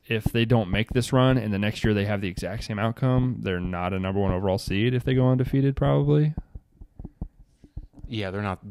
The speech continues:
Speaker 2: probably not the number one seed,
Speaker 1: Like, if
Speaker 2: no.
Speaker 1: they lose in the second round this year that they made the Final Four and the next year they're thirty-five and oh, they're not a number one overall seed. No shot.
Speaker 2: For sure not the number one overall seed, no.
Speaker 1: Or,
Speaker 2: They
Speaker 1: I
Speaker 2: might
Speaker 1: don't
Speaker 2: be
Speaker 1: even
Speaker 2: in
Speaker 1: think
Speaker 2: a
Speaker 1: they, they
Speaker 2: conversation.
Speaker 1: weren't, they weren't, they wouldn't be a number one seed 'cause they weren't the number one overall seed that year.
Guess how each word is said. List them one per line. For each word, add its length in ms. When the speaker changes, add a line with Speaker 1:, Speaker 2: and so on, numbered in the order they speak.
Speaker 2:
probably 200
not 140
the 80
number 160
one 160
seed, 160
Speaker 1:
Like, 120
if 100
Speaker 2:
no. 20
Speaker 1:
they 160
lose 360
in 160
the 80
second 540
round 440
this 360
year 300
that 160
they 80
made 160
the 80
Final 240
Four 220
and 80
the 60
next 300
year 80
they're 160
thirty-five 560
and 100
oh, 220
they're 100
not 300
a 20
number 220
one 80
overall 240
seed. 340
No 160
shot. 320
Speaker 2:
For 120
sure 200
not 200
the 80
number 180
one 160
overall 360
seed, 280
no. 220
Speaker 1:
Or, 220
Speaker 2:
They 100
Speaker 1:
I 20
Speaker 2:
might 120
Speaker 1:
don't 100
Speaker 2:
be 60
Speaker 1:
even 180
Speaker 2:
in 80
Speaker 1:
think 100
Speaker 2:
a 40
Speaker 1:
they, 100
they 80
Speaker 2:
conversation. 720
Speaker 1:
weren't, 100
they 60
weren't, 220
they 100
wouldn't 220
be 180
a 180
number 180
one 120
seed 160
'cause 120
they 120
weren't 240
the 80
number 180
one 100
overall 220
seed 220
that 120
year. 200